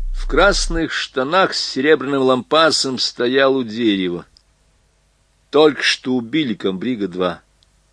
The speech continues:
На его место командарм назначил Колесникова. Час тому назад Колесников был командиром полка. Неделю тому назад Колесников был командиром эскадрона.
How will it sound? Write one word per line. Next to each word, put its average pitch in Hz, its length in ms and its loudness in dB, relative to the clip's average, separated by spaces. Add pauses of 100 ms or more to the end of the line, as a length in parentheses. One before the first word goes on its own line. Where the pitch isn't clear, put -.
(580)
На - 80 -10
его 107 200 0
место 135 440 -2
командарм 110 800 -2
назначил 110 800 -4
Колесникова. 110 1120 -4 (1500)
Час 147 420 0
тому 147 240 -6
назад 147 500 -2
Колесников 104 920 -4
был 160 220 -2
командиром 151 560 -8
полка. 165 420 -8 (800)
Неделю 120 960 -2
тому 92 260 -10
назад 90 380 -8
Колесников 104 880 -4
был 180 220 -4
командиром 160 440 -6
эскадрона. 113 480 -6